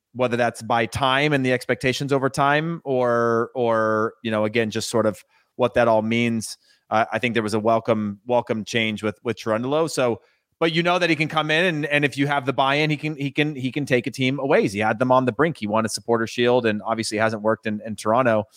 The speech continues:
um, with a different type of squad and group and, and, and timing of when you step in and, and build a team. So I do think there's a world where, where, uh, he could step into the right environment as a coach. Um, and I think maybe Europe is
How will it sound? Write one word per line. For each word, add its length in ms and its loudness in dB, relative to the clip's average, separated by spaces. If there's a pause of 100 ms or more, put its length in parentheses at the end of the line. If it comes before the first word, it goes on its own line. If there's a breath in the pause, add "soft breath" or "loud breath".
(320 loud breath)
um, 320 4
with 120 0
a 60 -2
different 300 -2
type 240 -2
of 100 -8
squad 400 0
and 140 -4
group 280 2
and, 300 -2 (180)
and, 220 -4
and 160 -4
timing 380 -2
of 100 -2
when 140 0
you 80 -2
step 260 -2
in 120 0
and, 200 -2
and 140 -6
build 200 0
a 60 -8
team. 240 -2
So 200 0 (260 soft breath)
I 100 0
do 160 0
think 240 -4
there's 140 -2
a 40 -2
world 320 -2
where, 360 -2 (300)
where, 640 0
uh, 540 2
he 200 -2
could 160 -4
step 240 -2
into 160 -4
the 80 -2
right 160 2
environment 420 -2
as 160 0
a 80 0
coach. 420 -4 (500)
Um, 760 0 (100)
and 240 0
I 80 -2
think 200 -4
maybe 200 0
Europe 460 2
is 200 -4